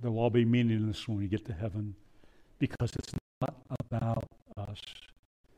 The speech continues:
It's because of God's amazing grace, we will share His fame. We will share His glory.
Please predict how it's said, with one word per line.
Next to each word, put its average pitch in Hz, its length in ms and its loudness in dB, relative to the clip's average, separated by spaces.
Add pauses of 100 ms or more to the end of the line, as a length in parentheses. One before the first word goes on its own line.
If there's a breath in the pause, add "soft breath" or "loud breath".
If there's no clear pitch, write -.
(1300)
It's 135 140 -2 (160)
because 120 300 0
of 92 180 -8
God's 123 540 4 (100)
amazing 120 640 2
grace, 104 600 -4
we 117 160 2
will 104 180 -4
share 120 600 0 (160)
His 139 180 -2
fame. 98 520 -6 (540 soft breath)
We 120 120 0
will 107 160 -2
share 120 600 4 (160)
His 139 200 0
glory. 90 500 -8